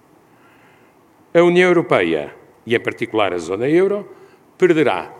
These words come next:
entre um ano e meio e dois anos do ponto de vista económico. Faz toda a diferença esta dif-, esta diferença. A China perdeu meio ano, os Estados Unidos um ano, a Europa um ano e meio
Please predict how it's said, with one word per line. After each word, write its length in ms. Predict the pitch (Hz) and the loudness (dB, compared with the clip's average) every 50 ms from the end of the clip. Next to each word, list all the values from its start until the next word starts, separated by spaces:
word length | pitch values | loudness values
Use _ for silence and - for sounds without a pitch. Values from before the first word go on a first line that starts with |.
| - - - | -20 -12 -4
entre 340 | 127 120 113 110 - 120 120 - | -2 -2 -2 -2 -6 -10 -6 -2
um 160 | 175 165 165 | 0 2 2
ano 140 | 165 160 160 | 2 2 2
e 60 | 160 | 0
meio 360 | 156 156 151 151 151 151 - - - - | 2 2 0 0 -2 -4 -8 -12 -12 -10
e 100 | 147 139 | -10 -2
dois 280 | 123 127 123 107 92 | 0 0 0 0 -2
anos 380 | 117 113 110 110 107 - - - _ _ | -6 -8 -8 -12 -16 -18 -20 -20 _ _
do 100 | 110 110 | -10 -8
ponto 280 | 110 - 110 104 - | -6 -6 -8 -8 -10
de 80 | 92 95 | -14 -10
vista 260 | 95 107 104 - 107 95 - - | -10 -10 -8 -8 -10 -10 -10 -12
económico. 580 | 101 - - 80 76 64 58 57 - - - - | -16 -16 -14 -14 -14 -14 -16 -18 -20 -20 -20 -20
Faz 280 | - - 139 131 - - | -10 -8 -8 -8 -8 -6
toda 260 | - 170 165 143 139 | -4 -4 -4 -2 -4
a 40 | 117 | -4
diferença 600 | 107 113 - - 113 110 98 90 - - 107 107 - - _ _ _ _ _ _ _ - | -4 -6 -8 -6 -6 -6 -6 -8 -10 -12 -12 -16 -18 -20 _ _ _ _ _ _ _ -10
esta 240 | 113 - - - | -10 -10 -8 -10
dif-, 280 | 95 85 90 - - - - _ _ _ _ _ _ _ | -8 -8 -8 -10 -12 -18 -20 _ _ _ _ _ _ _
esta 260 | - 117 - - 87 73 | -6 -6 -6 -6 -10 -12
diferença. 440 | 71 73 - - 64 - - - - _ _ _ _ _ _ _ _ _ _ _ _ - - - - - - - - - - - - | -12 -12 -14 -16 -18 -18 -20 -20 -20 _ _ _ _ _ _ _ _ _ _ _ _ -20 -20 -20 -20 -20 -20 -20 -20 -20 -20 -14 -10
A 40 | - | -8
China 320 | - - 127 120 113 110 | -4 -2 0 0 0 0
perdeu 320 | 110 - - 107 107 98 87 | -2 -4 -2 0 0 0 0
meio 320 | 87 127 180 196 180 175 | 2 2 2 2 4 2
ano, 220 | 175 175 180 190 175 - - - - - - _ _ _ | 2 2 0 -4 -8 -14 -20 -20 -20 -20 -20 _ _ _
os 100 | 143 127 | -18 -14
Estados 360 | - - - 139 131 123 117 | -14 -8 -4 -4 -4 -4 -4
Unidos 340 | 123 117 101 90 - - - - _ | -6 -8 -8 -8 -10 -14 -20 -12 _
um 180 | - 190 185 180 | -2 0 0 0
ano, 260 | 185 185 185 170 143 - - - - - _ _ _ _ _ _ - | -2 -4 -6 -8 -10 -14 -20 -20 -20 -20 _ _ _ _ _ _ -2
a 40 | |
Europa 560 | 139 143 139 135 131 123 123 - - 127 123 127 - - - _ _ _ _ _ _ _ _ _ _ _ _ _ _ | 2 2 2 2 2 0 -2 -4 -10 -12 -12 -12 -18 -20 -20 _ _ _ _ _ _ _ _ _ _ _ _ _ _
um 180 | 147 147 151 | -4 -2 0
ano 180 | 151 151 156 151 | 0 0 0 -2
e 80 | 151 147 | -2 0
meio 380 | 139 139 135 131 135 139 - | 0 0 0 0 -2 -4 -8